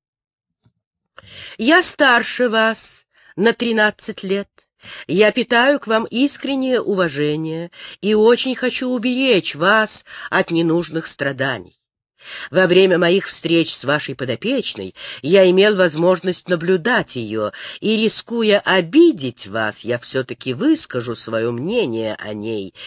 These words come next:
Миссис Беллью замечательная женщина в своем роде. Но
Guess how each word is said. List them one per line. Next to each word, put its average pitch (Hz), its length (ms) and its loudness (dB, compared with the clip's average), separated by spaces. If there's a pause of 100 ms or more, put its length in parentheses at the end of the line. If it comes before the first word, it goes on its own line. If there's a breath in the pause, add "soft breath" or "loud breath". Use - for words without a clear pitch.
(200 loud breath)
Миссис 190 600 -2
Беллью 135 920 -4 (500)
замечательная 127 1200 -2
женщина 95 800 -8 (240 loud breath)
в - 80 -20
своем 101 640 -8
роде. 87 420 -12 (480)
Но 202 520 4